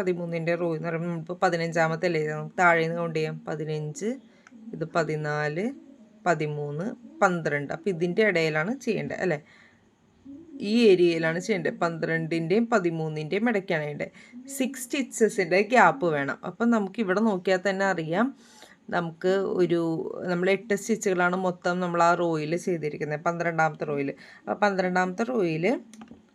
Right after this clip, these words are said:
ആദ്യത്തെ കളർ ചേഞ്ച്,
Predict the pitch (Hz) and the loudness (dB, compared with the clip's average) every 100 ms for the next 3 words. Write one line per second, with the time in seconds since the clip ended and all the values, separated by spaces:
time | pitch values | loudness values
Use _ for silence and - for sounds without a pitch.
0 | _ - 190 190 190 196 196 - 262 349 | _ -2 2 6 6 4 0 0 0 0
1 | - - - - - - - 214 180 160 | -10 -20 -20 -20 -20 -6 4 6 4 2
2 | 180 147 160 | -4 -4 -8